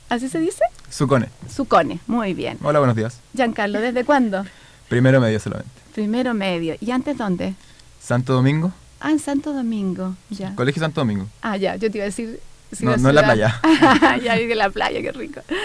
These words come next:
Speaker 1: Bueno, un gran deportista también, aparte, y, eh, investigador también, ambos. Bueno, vamos a partir después de esta pe-, presentación,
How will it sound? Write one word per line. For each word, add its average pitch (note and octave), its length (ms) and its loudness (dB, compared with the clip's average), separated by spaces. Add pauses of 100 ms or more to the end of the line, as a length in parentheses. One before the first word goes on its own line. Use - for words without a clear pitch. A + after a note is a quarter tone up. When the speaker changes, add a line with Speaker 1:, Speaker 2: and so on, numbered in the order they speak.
(320)
Speaker 1:
Bueno, G#3 440 0
un A#3 180 -2
gran B3 200 2
deportista A3+ 500 -2
también, G#3 480 -4 (220)
aparte, G#3+ 640 -4 (280)
y, G#3+ 320 -8 (240)
eh, G3 460 -6
investigador G3+ 760 -4
también, G3+ 500 -4 (100)
ambos. F3+ 440 -4 (500)
Bueno, A3 200 0
vamos E4+ 300 2
a - 20 -4
partir E4 480 -4
después C#4 300 -8
de - 60 -8
esta B3 120 -10
pe-, - 260 -16 (100)
presentación, A#3+ 680 -4